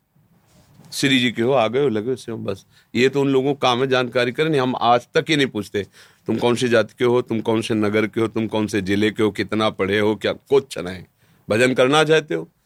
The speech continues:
श्री जी के हो, भजन करो, बस। आज तक किसी का हम परिचय नहीं पूछते। तो आप कहाँ से आए हो, आपका नाम क्या है, आप क्या नौकरी करते हो, आप कितना महीना, ये सब प्रपंच की बातें हैं। तो हमारा हृदय हमारी स्वामिनी जी का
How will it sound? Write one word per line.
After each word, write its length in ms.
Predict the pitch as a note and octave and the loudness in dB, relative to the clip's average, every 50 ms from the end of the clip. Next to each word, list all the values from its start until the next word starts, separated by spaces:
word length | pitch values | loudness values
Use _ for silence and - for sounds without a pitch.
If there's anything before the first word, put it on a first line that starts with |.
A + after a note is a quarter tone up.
| _ _ _ | _ _ _
श्री 260 | - - A#2 G#2+ A2 A2 | -8 -4 -2 -2 0 0
जी 120 | A2 A2 | 0 -2
के 120 | F#2+ G2+ | -2 -2
हो, 100 | A2 C3 | -2 -2
भजन 220 | B2 G#2 F#2+ G#2 G#2+ | -2 -4 -4 -6 -6
करो, 220 | - - A2 G#2 | -8 -8 -10 -8
बस। 340 | F#2 F#2+ G2 F#2 F#2 - - _ _ _ _ _ _ _ _ _ - | -6 -4 -4 -6 -6 -12 -20 _ _ _ _ _ _ _ _ _ -4
आज 300 | A#2 A2 A#2 A#2 - - - | 0 0 0 0 -2 -4 -4
तक 180 | D#3 C#3 - - | -4 -4 -2 -4
किसी 220 | C3+ A#2 - D#3+ | -6 -4 0 2
का 120 | - - - | 2 2 2
हम 140 | - A#2 | 2 0
परिचय 280 | G#2+ A#2+ A#2+ A#2 - B2+ | -2 -4 -6 -8 -8 -8
नहीं 120 | B2 B2 | -8 -8
पूछते। 360 | C#3 C#3+ C3 G2+ - - G#2+ F2 | -8 -8 -10 -8 -8 -8 -8 -6
तो 380 | - - - - C3+ A#2+ - | -6 -6 -6 -4 -2 0 2
आप 200 | D#3 C3+ B2+ - | 2 2 2 0
कहाँ 260 | A2 B2+ A2 A2+ A#2+ | -2 -2 0 0 0
से 180 | G#2+ G#2 B2 B2 | 0 2 2 4
आए 160 | B2 B2+ A#2+ | 6 4 4
हो, 260 | A2+ A2 A2+ A#2 A2 - - - - | 4 2 0 0 -2 -4 -10 -4 0
आपका 240 | A2+ B2+ A2+ C3 B2 | 0 0 2 2 2
नाम 300 | A2+ A2 G#2 A2+ A#2+ A#2 | 2 2 2 2 2 2
क्या 240 | A2 C3 B2+ B2 A#2+ | 4 4 4 6 6
है, 260 | A#2 A#2 A#2 A2+ - - - - | 4 2 2 0 -2 -6 -4 0
आप 160 | B2+ C3 - - | 0 0 2 2
क्या 140 | B2+ A#2 | 2 2
नौकरी 400 | A#2 B2 B2+ A#2 G#2 B2+ B2 B2 | 4 4 4 4 4 2 2 2
करते 320 | A2+ B2 A#2+ A2+ F#2+ - B2 | 2 2 0 0 2 2 2
हो, 180 | A#2 A2+ G#2+ - - - - | 4 2 2 0 -4 -2 -2
आप 120 | A#2 - | -2 0
कितना 340 | - B2 G2 - A2 C3 C#3 | 0 -2 -2 0 0 2 2
महीना, 360 | C3+ C3 B2 A#2+ B2+ B2+ B2+ - - - _ G#2+ | 4 2 2 2 2 0 -2 -4 -10 -10 _ -2
ये 180 | A2+ A#2 C3+ | 0 0 0
सब 220 | A2+ - B2+ A#2 - | 0 -2 -4 -4 -4
प्रपंच 420 | G#2+ G#2 G2 G#2+ A#2 A#2 G#2+ A2+ | -4 -4 -2 -2 -2 -4 -4 -4
की 120 | G#2+ G#2+ G#2+ | -6 -6 -4
बातें 340 | G2+ G2+ F#2+ F2+ F#2+ F#2 | -4 -4 -6 -6 -8 -10
हैं। 560 | F#2+ G#2 G#2 F#2+ F2+ G2+ G2 G2 G2 F#2+ - _ _ _ - - - _ _ - | -10 -10 -14 -16 -16 -18 -18 -16 -18 -18 -20 _ _ _ -20 -20 -20 _ _ -4
तो 60 | C3 | -4
हमारा 600 | A#2 G2+ A2+ A#2 A#2 A2 A2 A#2 A#2+ B2 B2 A#2+ | -2 -2 0 2 4 4 4 6 6 4 4 4
हृदय 560 | A2 G2 G2 F#2+ F#2+ G#2 A2+ C3 D3 E3+ F#3+ - _ _ _ _ _ _ - | 2 0 -4 -2 0 2 2 2 2 0 -2 -8 _ _ _ _ _ _ -8
हमारी 420 | G2 G2 G#2 G#2+ G#2 G2+ G2 A2 | -4 -2 0 0 0 0 0 -2
स्वामिनी 640 | A2 - - - G2+ G2 F#2+ F#2+ G2 G2 G2 G2+ G2+ | -4 -4 -4 -2 -2 -2 -2 -2 -4 -4 -4 -4 -6
जी 100 | F#2 F#2 | -6 -6
का 420 | F#2+ F#2 F2 - G2 G#2+ B2 C#3 | -8 -8 -8 -8 -8 -8 -8 -10